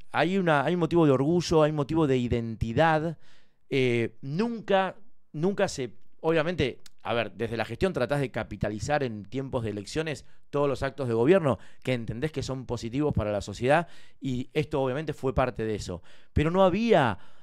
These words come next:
una lógica durambarbiana de, "Chicos, si, si crean parques nacionales, los van a reelegir". O sea, obviamente que no pasaba por ahí. Eh,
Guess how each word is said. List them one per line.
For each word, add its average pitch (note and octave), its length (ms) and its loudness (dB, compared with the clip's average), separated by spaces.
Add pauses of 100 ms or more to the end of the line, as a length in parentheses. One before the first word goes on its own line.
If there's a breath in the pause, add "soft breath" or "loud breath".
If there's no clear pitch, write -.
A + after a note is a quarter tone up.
(140 soft breath)
una C#3 300 0
lógica C3 680 2
durambarbiana A#2 1120 0
de, A2 240 -2 (320 soft breath)
"Chicos, C#3+ 380 2
si, A2 220 -8
si - 400 -14
crean D#3 280 2
parques C3 240 -4
nacionales, A#2 680 -2
los A#2 160 0
van C3+ 160 2
a A#2+ 80 0
reelegir". C3 720 -4 (200 soft breath)
O - 40 -16
sea, A#2 200 -4
obviamente D#3+ 760 -2
que G#2+ 100 -6
no C3 160 0
pasaba D3 680 0
por G2+ 160 -6
ahí. D3 420 2 (460 loud breath)
Eh, A2 640 -6